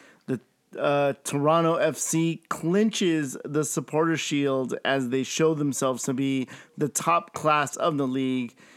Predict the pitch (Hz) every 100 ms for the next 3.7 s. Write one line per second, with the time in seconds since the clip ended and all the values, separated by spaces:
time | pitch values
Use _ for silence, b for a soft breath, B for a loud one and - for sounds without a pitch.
0 | B - 135 123 160 160 135 156 139 139
1 | 135 131 - - 156 151 131 131 123 127
2 | 127 104 131 156 123 139 139 123 123 127
3 | 117 110 123 147 160 139 -